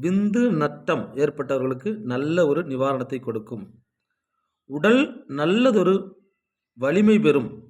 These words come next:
மேலும் இந்த நிலப்பனைக்கிழங்கு பொடியை ஆகாரத்திற்கு முன் ஒரு ஐந்து கிராம் அளவிற்கு எடுத்து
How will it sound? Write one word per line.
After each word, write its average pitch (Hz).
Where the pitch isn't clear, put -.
மேலும் 151
இந்த 143
நிலப்பனைக்கிழங்கு 160
பொடியை 131
ஆகாரத்திற்கு 170
முன் 175
ஒரு 143
ஐந்து 165
கிராம் 147
அளவிற்கு 127
எடுத்து 123